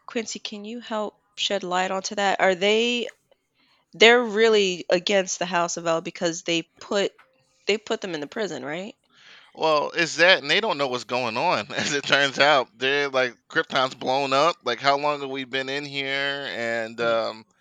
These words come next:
Speaker 1: They said forty years.
Speaker 2: Yeah, and de-, depending on how, um, they're gonna handle that mythology, like, they, like, Zod and, um,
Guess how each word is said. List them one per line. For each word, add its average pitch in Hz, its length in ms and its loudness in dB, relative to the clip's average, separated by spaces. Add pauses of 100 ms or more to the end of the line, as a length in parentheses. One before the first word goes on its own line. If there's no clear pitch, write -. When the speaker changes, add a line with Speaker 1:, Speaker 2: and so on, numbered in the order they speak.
(120)
Speaker 1:
They 196 80 -8
said 240 200 -4
forty 170 420 -6
years. 180 540 -8 (880)
Speaker 2:
Yeah, 147 240 -4 (120)
and 165 120 -8
de-, 160 140 -4 (260)
depending 180 480 -6
on 151 140 -2
how, 135 500 0 (420)
um, 107 220 -16 (2500)
they're 123 140 0
gonna 123 180 -4
handle 120 340 -4
that 117 180 0
mythology, 120 640 0
like, 117 320 0
they, 147 440 -2 (680)
like, 117 160 -4 (480)
Zod 143 540 6
and, 123 280 0
um, 107 800 0